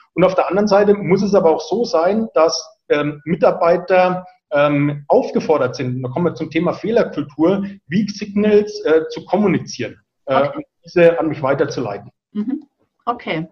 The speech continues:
Speaker 2: gut. So, eine der nächsten Fragen war natürlich, Sie haben ja auch sehr viel über das Thema Führung gesprochen. Was heißt das natürlich auch fürs Team? Eine der großen Fragen ist ja auch, oder eine Umgewöhnung für viele tatsächlich, jetzt im Homeoffice zu arbeiten. Und hier ta-,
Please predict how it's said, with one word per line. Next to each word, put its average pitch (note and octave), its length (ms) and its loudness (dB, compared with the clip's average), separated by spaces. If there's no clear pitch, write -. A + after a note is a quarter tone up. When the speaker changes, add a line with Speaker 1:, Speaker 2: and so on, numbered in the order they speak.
Speaker 2:
gut. - 360 -4
So, B3 220 8
eine A3+ 260 6
der B3 120 6
nächsten C#4 360 0
Fragen A#3+ 340 4
war G#3+ 140 4
natürlich, A#3+ 400 -2
Sie G#3+ 80 -2
haben A3 100 0
ja G#3+ 80 -4
auch G#3 60 -6
sehr G#3+ 140 -6
viel G#3+ 100 -6
über G3+ 100 -2
das G3+ 140 -6
Thema G#3+ 260 0
Führung B3+ 380 -2
gesprochen. G#3+ 460 -4
Was G3+ 180 -4
heißt G#3 240 -4
das G#3 100 -10
natürlich G3 420 -10
auch F#3 140 -4
fürs - 240 -14
Team? A#3+ 460 -6
Eine G#3+ 240 0
der A3 120 -2
großen B3 360 -4
Fragen A3 460 4
ist A3 180 -10
ja G#3+ 160 4
auch, G#3+ 220 2
oder F#3+ 200 0
eine F#3+ 220 0
Umgewöhnung A3+ 640 4
für G3 140 -8
viele A#3 280 -2
tatsächlich, A3 560 0
jetzt G3 180 -6
im E3 120 -4
Homeoffice C#4+ 560 0
zu - 180 -4
arbeiten. C#4+ 640 0
Und G3+ 140 -8
hier C4+ 240 -2
ta-, A#3 320 0